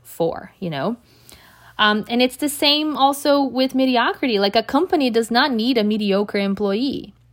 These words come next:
And an employee does not need a mediocre company or medi-, a mediocre boss. And a parent does not need a child that mirrors their ideal life or ideal self,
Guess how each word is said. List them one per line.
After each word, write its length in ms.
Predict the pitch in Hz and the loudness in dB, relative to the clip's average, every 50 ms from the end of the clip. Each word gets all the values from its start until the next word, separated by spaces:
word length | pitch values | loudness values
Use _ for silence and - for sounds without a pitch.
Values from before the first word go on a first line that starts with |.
| _ _ _ _ _ _ _ _ - - - | _ _ _ _ _ _ _ _ -20 -14 -4
And 180 | - 214 226 233 | 0 0 2 2
an 100 | 233 233 | 2 2
employee 480 | 240 247 247 - 254 226 233 277 330 311 | 0 0 2 2 4 4 6 4 4 4
does 180 | 247 247 240 | 4 4 4
not 160 | 247 269 294 | 4 2 2
need 140 | 294 269 269 | 2 2 2
a 60 | 262 | 2
mediocre 500 | 254 247 247 240 226 226 220 220 - 214 | 2 0 0 0 2 0 0 0 -2 -6
company 680 | 208 - 226 254 370 415 - 285 214 175 165 160 156 - | -2 0 0 0 0 0 0 0 0 0 0 -2 -2 0
or 160 | - 214 214 | 0 0 2
medi-, 240 | 226 226 226 220 214 | 2 0 0 0 0
a 100 | 190 208 | 0 0
mediocre 440 | 214 226 220 220 226 220 214 - 214 | 0 0 0 0 0 0 0 -2 -4
boss. 680 | 185 175 - 175 233 285 - - 196 - - - - - | -4 -2 0 0 0 0 -2 -2 -6 -12 -16 -16 -14 -8
And 120 | - 220 226 | -4 -2 -2
a 60 | 220 | -2
parent 600 | 220 - - - 269 359 415 381 277 233 240 - - - - - - | -4 -6 -4 0 0 2 2 2 2 0 -2 -6 -10 -16 -20 -8 -2
does 180 | - 294 285 269 | -2 0 2 4
not 220 | 294 320 359 359 | 4 4 4 4
need 160 | 339 330 311 | 2 0 0
a 80 | 285 277 | 0 -2
child 560 | 285 - - 220 220 214 214 214 214 214 208 - - - - | 0 2 4 4 6 6 6 4 4 2 0 -4 -12 -4 2
that 160 | 226 226 220 | 2 4 4
mirrors 600 | 214 208 208 220 240 247 247 247 247 247 226 202 | 4 4 4 4 4 6 6 6 4 4 2 0
their 280 | 196 190 196 202 214 | 0 2 4 4 6
ideal 460 | 220 214 214 190 196 202 202 196 190 180 | 4 4 2 0 0 0 0 0 0 0
life 400 | 170 165 170 170 170 175 - - | 0 2 2 2 0 -2 -4 -6
or 140 | - 185 185 | -4 -2 -2
ideal 360 | 175 180 180 170 165 151 151 | -2 -2 -2 -4 -6 -6 -8
self, 500 | 156 - - - - - - - - - | -10 -12 -10 -10 -10 -10 -10 -14 -20 -20